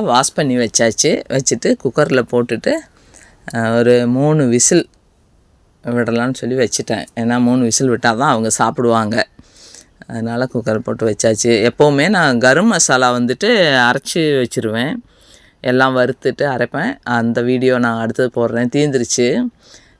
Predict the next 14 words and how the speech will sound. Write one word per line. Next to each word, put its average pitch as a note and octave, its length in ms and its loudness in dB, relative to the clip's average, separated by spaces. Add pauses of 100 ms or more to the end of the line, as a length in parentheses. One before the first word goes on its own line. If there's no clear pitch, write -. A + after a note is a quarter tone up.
எல்லாம் A#2 320 -2
அரைச்சி - 300 -8
வச்சது. A#2 420 -2 (140)
அதனால A#2 440 -2
இப்போ A#2+ 220 -4
கொஞ்சம் A#2+ 320 -2
பச்சையாவேவும் C3 800 -2 (420)
கொஞ்சம் B2+ 260 -2
பவுட்ரு C3+ 320 2
பண்ணி A2+ 300 -2
வச்சுக்கலான்னு A2+ 520 -4
சொல்லிட்டு A2 420 -4 (1160)
எடுத்து A2+ 260 -6
போட்டுட்ருக்கிறேன். A2 800 -4